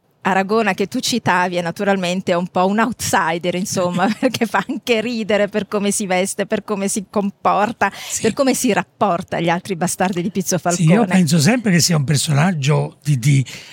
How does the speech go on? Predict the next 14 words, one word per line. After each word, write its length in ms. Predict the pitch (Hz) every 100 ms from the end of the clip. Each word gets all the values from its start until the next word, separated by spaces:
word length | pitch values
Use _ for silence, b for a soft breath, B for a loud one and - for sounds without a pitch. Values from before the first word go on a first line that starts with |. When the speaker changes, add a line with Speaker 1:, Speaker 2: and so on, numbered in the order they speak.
| B
Speaker 2:
di 500 | - 139 127 123 127
difficile 560 | 127 147 - 190 196 175
reperimento, 800 | 156 139 143 139 104 92 98 135
ma 100 | 147
poi 140 | 220
mi 100 | 214
rendo 280 | 165 170 180
conto, 280 | 156 117 120
girando 340 | 139 214 214
per 100 | 156
strada, 340 | - 190 175 127
che 80 | 127
di 100 | 123
Aragona 400 | 123 156 156